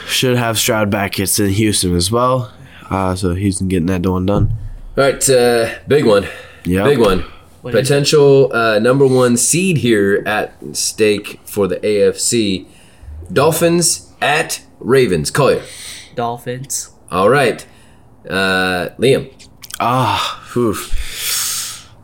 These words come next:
Speaker 1: I was thinking Ravens 'cause they beat the Niners, but I think they're gonna feel high and mighty after that.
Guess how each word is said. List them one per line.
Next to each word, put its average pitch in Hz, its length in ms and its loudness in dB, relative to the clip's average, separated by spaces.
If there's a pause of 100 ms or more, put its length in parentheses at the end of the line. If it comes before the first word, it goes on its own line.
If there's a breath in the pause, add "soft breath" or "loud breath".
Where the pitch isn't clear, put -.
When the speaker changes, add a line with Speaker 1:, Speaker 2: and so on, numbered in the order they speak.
(240)
Speaker 1:
I 107 80 -2
was 113 160 0
thinking 143 280 -2
Ravens 110 380 2
'cause 104 160 -2
they 98 80 4
beat 90 220 0
the 95 60 2
Niners, 92 320 0
but 87 120 -4
I 92 60 -2
think 110 180 0
they're 104 120 2
gonna 87 180 0
feel 101 180 -2
high 113 300 -2
and 135 160 0
mighty 127 340 0
after 117 240 -2
that. 110 380 0